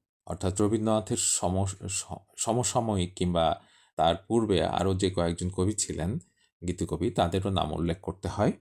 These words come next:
এরা হলেন কৃষ্ণচন্দ্র মজুমদার, সুরেন্দ্রনাথ মজুমদার, দ্বিজেন্দ্রনাথ ঠাকুর, অক্ষয়চন্দ্র চৌ-, চৌধুরী, গোবিন্দচন্দ্র দাস, অক্ষয় কুমার বড়াল, স্বর্ণকুমারী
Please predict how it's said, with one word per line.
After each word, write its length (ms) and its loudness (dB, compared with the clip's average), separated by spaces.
এরা 160 0
হলেন 400 2
কৃষ্ণচন্দ্র 600 2
মজুমদার, 540 4
সুরেন্দ্রনাথ 800 0
মজুমদার, 520 4
দ্বিজেন্দ্রনাথ 680 2
ঠাকুর, 420 2
অক্ষয়চন্দ্র 680 0
চৌ-, 340 -2
চৌধুরী, 480 2
গোবিন্দচন্দ্র 960 2
দাস, 480 0
অক্ষয় 340 -2
কুমার 260 0
বড়াল, 380 2
স্বর্ণকুমারী 720 -2